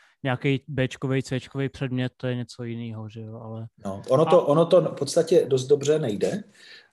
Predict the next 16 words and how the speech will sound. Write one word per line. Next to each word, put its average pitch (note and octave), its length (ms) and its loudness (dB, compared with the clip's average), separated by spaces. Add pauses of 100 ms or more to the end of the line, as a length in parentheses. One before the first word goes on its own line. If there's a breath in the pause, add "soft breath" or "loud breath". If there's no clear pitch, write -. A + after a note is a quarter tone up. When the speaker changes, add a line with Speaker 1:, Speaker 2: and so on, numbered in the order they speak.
Speaker 2:
A G#2+ 520 -4
bez, A2+ 560 0
eh, G2+ 640 -4 (1400 loud breath)
ta, B2+ 180 2
ta B2+ 220 0
část, D3 440 0
kterou E3 260 6
máme, G#2+ 340 0
tak C#3+ 180 -4
samozřejmě C3 400 0
ten C3+ 180 0
jih G#2 320 -4 (360)
Indonésie A#2+ 840 0
a, G2 440 -6 (240)
a F#2 720 -10 (600)
Vietnam G#2+ 680 -2